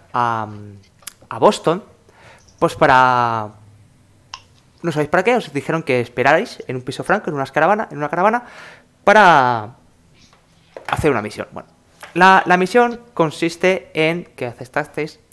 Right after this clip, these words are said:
en, eh, ayudar a, a un asesino que está, que le han declarado culpable por ser un asesino en serie, que se llama Harvey Ward, está en, en la prisión,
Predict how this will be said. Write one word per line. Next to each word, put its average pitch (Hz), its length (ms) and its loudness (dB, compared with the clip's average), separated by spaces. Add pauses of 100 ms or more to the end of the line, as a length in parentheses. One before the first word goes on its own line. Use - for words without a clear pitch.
(540)
en, 180 380 2 (120)
eh, 127 640 -4 (1300)
ayudar 165 500 2
a, 117 540 2 (1200)
a 139 140 2
un 156 720 0 (100)
asesino 214 540 -2
que - 80 -10
está, 127 560 4 (400)
que 139 80 0
le 123 60 4
han 127 60 -2
declarado 131 280 2
culpable 175 380 2
por 131 200 -8
ser 127 160 -2
un 127 80 -4
asesino 123 300 -6
en 123 60 -8
serie, 180 440 0 (400)
que - 60 -18
se - 100 -4
llama 147 320 4 (220)
Harvey 143 340 0
Ward, 175 320 2 (320)
está 135 300 0
en, 131 240 -6
en 127 40 -10
la 127 100 -4
prisión, 226 360 0